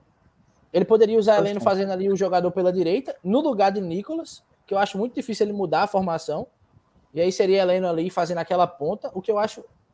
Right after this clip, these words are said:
Speaker 1: que não deve acontecer. Mas, é, vamos passar aqui que tem mais time. A galera mandou mais time. Fábio, daqui a pouco volta, viu, galera?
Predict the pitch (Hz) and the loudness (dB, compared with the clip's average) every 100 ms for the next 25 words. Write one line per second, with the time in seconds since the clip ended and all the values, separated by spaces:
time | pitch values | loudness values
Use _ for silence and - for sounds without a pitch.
0 | _ - 254 233 233 226 254 311 311 - | _ -6 -2 0 0 -2 -4 -6 -8 -6
1 | 131 131 _ _ _ _ - _ - 123 | -8 -8 _ _ _ _ -20 _ -20 -8
2 | 147 233 233 131 - _ _ _ _ _ | -2 0 0 -2 -10 _ _ _ _ _
3 | _ _ _ _ _ _ 131 127 127 131 | _ _ _ _ _ _ -4 0 0 -2
4 | - _ - 202 240 233 220 233 220 226 | -8 _ -8 2 2 4 -2 -4 -10 -6
5 | 220 311 - 190 175 147 143 156 185 196 | -4 -6 -8 -8 -6 -6 -4 -2 -2 -4
6 | 180 202 226 - 180 202 190 196 196 _ | -6 -6 -10 -10 -12 -4 -4 -4 -10 _
7 | 156 202 202 214 175 127 123 123 175 139 | -4 -4 -6 -8 -2 -2 -2 -8 -6 -6
8 | 110 | -8